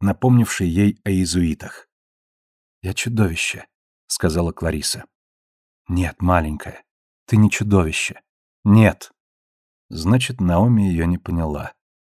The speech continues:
Клариса имела в виду: "Мне не страшно". Она попыталась подобрать слова для объяснения, но было слишком тяжело.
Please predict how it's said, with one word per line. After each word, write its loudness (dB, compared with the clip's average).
Клариса 0
имела 2
в 0
виду: 2
"Мне 0
не -2
страшно". -6
Она 2
попыталась -4
подобрать 0
слова 2
для 2
объяснения, 4
но 4
было 0
слишком -2
тяжело. -4